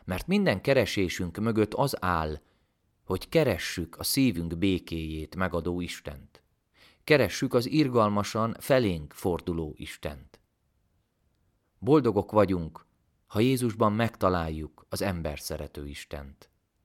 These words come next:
Vezessük hozzá embertársainkat. Urunk Jézus Krisztus, Te az Atyától jöttél a világba,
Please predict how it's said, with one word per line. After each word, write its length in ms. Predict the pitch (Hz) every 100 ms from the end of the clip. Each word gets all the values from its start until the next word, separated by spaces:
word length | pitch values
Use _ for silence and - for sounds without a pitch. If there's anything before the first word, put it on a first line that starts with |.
| _ _ _ _ _
Vezessük 680 | 101 151 110 80 - 82 -
hozzá 540 | 107 104 85 82 73 -
embertársainkat. 1400 | 90 85 73 71 - 73 71 - 73 76 - 73 - _ _ _ _ _ _ _ _ _ _ _ _ _ _ _ _ _ _ _ _ _
Urunk 380 | 131 120 92 80
Jézus 360 | 107 90 85 -
Krisztus, 600 | 90 - - 71 - - _ _ _ _ _ _ _ _ _ _ _ _ _ _ _ _
Te 120 | - 101
az 100 | 98
Atyától 560 | 135 143 98 - 92
jöttél 360 | 107 107 101 87
a 80 | 82
világba, 720 | 95 90 82 76 80 92